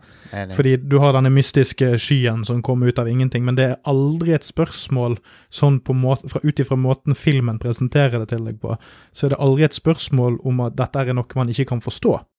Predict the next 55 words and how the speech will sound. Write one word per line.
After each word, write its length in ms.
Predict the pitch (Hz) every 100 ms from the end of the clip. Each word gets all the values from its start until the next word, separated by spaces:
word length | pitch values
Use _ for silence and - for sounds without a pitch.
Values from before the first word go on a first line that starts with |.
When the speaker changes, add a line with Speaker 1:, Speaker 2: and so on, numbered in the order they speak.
| _ 147
Speaker 2:
Men 160 | 160 156
det 80 | 160
er 140 | 160
et 80 | 143
stort 680 | - - 175 131 - - -
myst-, 380 | 170 160 156 -
altså 220 | 151 139 147
det, 180 | 143
så 80 | 143
det 80 | 151
er 60 | 147
et 80 |
sci-, 180 | - 156 151
altså 200 | 139 143 131
det 80 | 143
er 80 | 139
science 400 | 156 143 143 -
fiction-mystikk 840 | 180 - - 117 110 - 117 - -
på 80 |
en 60 | 113
måte 160 | 110 127
Speaker 1:
Ja, 140 | 160
ja. 60 | 117
Speaker 2:
med 160 | 120 117
V'ger, 380 | 143 131 123 120
at 140 | 123
det 80 | 127 123
er, 220 | 135 131 - - - _ _
det 80 | 143
er 60 | 135
denne, 200 | 131 131 131 127
og 80 | 135
så 120 | 151 139 - - 135
ligger 400 | 160 160 131 135
det 60 | 143 143
også 240 | 143 131
da 120 | 131 139 131 123
litt 160 | 131 -
med 80 | 123
dette 180 | -
orgelbruken, 640 | 143 143 120 117 117 - 127
men 160 | 135
også 240 | 135 - 143
sy-, 140 | -
synes 160 | 151 147
jeg 120 | 139
at 80 | 127
det 80 | 143
er 60 | 139
noen 260 | - 143
av, 80 | 139 - - _ -
spesielt 340 | 147 147 143
i 60 | 139
V'ger 300 | 143 147 131
Flyover, 480 | 120 143 135 123 110